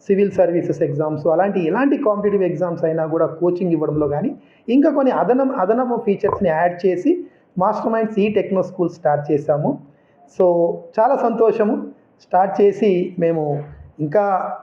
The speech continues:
ఆ, స్టార్టింగ్‌లోనే ఉంది, ఇంకా చిన్న చిన్న అడ్వర్టైజ్‌మెంటే చేశాము. అయినా కూడా పేరెంట్స్ మా Masterminds సిస్టమ్‌ని అభిమానించి, మరి, ఆ, మా సిస్టమ్ నచ్చి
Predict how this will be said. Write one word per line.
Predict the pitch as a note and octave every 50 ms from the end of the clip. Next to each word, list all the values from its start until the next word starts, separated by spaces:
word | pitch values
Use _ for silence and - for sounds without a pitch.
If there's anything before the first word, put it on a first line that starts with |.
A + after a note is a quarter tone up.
| - - _ _ _ _ _ _ -
ఆ, | D#3 D#3 D3
స్టార్టింగ్‌లోనే | D3 D3 - - E3 F#3 F#3+ G#3 G#3 G#3+ G#3 G#3
ఉంది, | G3 F#3 F3+ F3+ F3 F3+ A3 D4+
ఇంకా | D4 D#3+ E3 E3 F3
చిన్న | E3+ - F#3 F3+ F3
చిన్న | F3 - F#3+ F#3
అడ్వర్టైజ్‌మెంటే | F#3 F3 F3 F3 F#3 F3+ F3+ F3+ F3+ F3
చేశాము. | F3+ F3 F3 E3+ E3 E3+ F#3 E3 E3 G3 C#4 D4 - - -
అయినా | D3+ D#3+ F#3 G#3 B3 B3+
కూడా | B3 B3+ - G3+ G3 A3+ - - - - - - - _ _ _ _ _ _
పేరెంట్స్ | G3 G3 G3+ A3+ B3 A#3+ A#3+ A3+ A#3+ A3+ A#3+ B3+ - - - - -
మా | F3 E3+ E3+
Masterminds | E3+ E3+ F3+ F3 - - F#3 F#3 F#3 F#3 F#3 F#3 F#3 - - F#3 E3+ - - - - - _ _ _ _ _ _ _
సిస్టమ్‌ని | - - G#3 - - - B3+ B3 A#3+ A#3 G3 E3 - - - -
అభిమానించి, | E3+ E3+ G3+ G3+ G3+ G3+ G3 F#3 F#3 F3+ E3+ - - G#3 G#3+ A3+ - - - - _ _ _ _ _ _ -
మరి, | F3 E3+ E3+ E3 E3 E3 D#3 D#3 - - - _ _ _ - _ _ _ _ _ _ _ _ _ _ _ _ -
ఆ, | E3+ D#3+ D#3+ D#3 D3+ D3+ D#3 D3+
మా | E3 E3
సిస్టమ్ | D#3 - G#3 E3+ F3+ - A#3+ A#3+ G#3 F3
నచ్చి | F3 F3 E3+ E3+ - - A#3 C4 - -